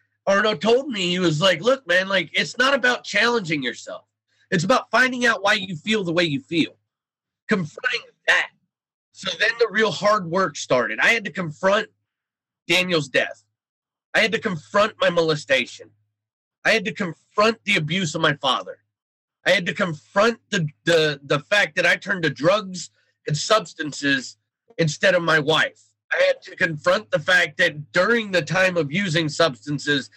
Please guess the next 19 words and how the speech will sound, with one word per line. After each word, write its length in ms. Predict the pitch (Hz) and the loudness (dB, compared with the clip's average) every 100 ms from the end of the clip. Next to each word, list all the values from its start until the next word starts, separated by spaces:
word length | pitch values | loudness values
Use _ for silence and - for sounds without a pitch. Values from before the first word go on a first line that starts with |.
| _ _ _ | _ _ _
and, 320 | 165 165 156 151 | 0 2 0 -2
and 140 | 156 | 0
abusing, 800 | 147 131 185 180 160 147 147 135 | 0 0 -2 0 0 0 -2 -2
you 100 | 151 | 2
know, 160 | 147 143 | 2 2
things, 440 | 139 160 147 139 | 0 0 0 -2
that 220 | - 143 123 _ _ _ _ _ 147 | 0 -2 -2 _ _ _ _ _ -2
I 340 | 180 214 226 | 2 2 -2
neglected 560 | 214 165 165 220 - 165 | -6 0 0 0 -2 0
my 160 | 170 160 | 2 2
family. 520 | 175 214 175 101 - _ _ _ _ | 0 -2 -6 -12 -16 _ _ _ _
I 160 | - 190 | -2 0
stepped 400 | - - 208 - | -2 -2 -2 2
out 240 | 175 208 | 2 2
on 80 | 214 | 2
my 140 | 180 156 | 0 0
wife. 440 | 139 185 190 - - _ | 2 0 0 -6 -16 _
There 180 | 151 170 | 0 0
were 440 | 170 175 160 139 | 2 2 2 0